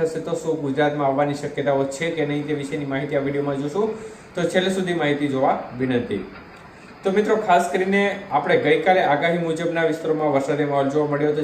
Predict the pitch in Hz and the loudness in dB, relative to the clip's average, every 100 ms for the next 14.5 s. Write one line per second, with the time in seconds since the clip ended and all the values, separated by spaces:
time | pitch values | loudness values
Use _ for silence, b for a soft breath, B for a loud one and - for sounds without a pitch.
0 | 143 156 110 - B - - 160 180 185 | 0 0 0 -6 B -20 0 4 4 2
1 | 180 175 170 170 160 175 180 180 - - | 0 2 0 0 -2 -2 -2 -4 -14 -12
2 | - 185 202 175 170 170 170 170 156 151 | 0 4 4 4 0 0 0 -2 -2 0
3 | 156 156 151 165 156 147 160 156 160 143 | 0 0 0 -2 -2 -4 0 2 2 2
4 | 135 - 180 165 170 165 156 160 160 151 | -2 -2 -4 -2 0 -2 4 4 4 0
5 | 151 147 147 147 156 165 165 - 147 147 | -2 -2 -2 0 2 2 0 -6 -4 -2
6 | 151 185 165 151 151 156 139 131 139 151 | -2 -2 -2 -2 -2 0 0 0 -2 -4
7 | 135 131 127 120 120 131 120 120 120 131 | -2 0 0 0 -2 -2 -4 -2 -2 -2
8 | 160 - B B B 139 143 165 185 175 | -4 -4 B B B -4 2 2 2 2
9 | 170 165 156 165 160 151 156 156 151 165 | 4 4 4 2 2 2 0 0 -2 -2
10 | 156 151 156 151 147 135 143 127 127 165 | 0 -2 -2 -2 -2 -2 -2 -4 0 0
11 | 196 - - 131 143 151 170 156 160 170 | 0 -8 -4 0 2 2 0 -2 -2 -2
12 | 160 160 175 165 123 107 135 143 170 165 | 0 0 0 0 -2 2 2 2 -2 -2
13 | 156 160 175 185 143 131 160 131 135 131 | -2 -2 2 2 0 -2 -2 0 -2 -2
14 | 113 110 107 104 101 | -2 -4 -6 -6 -6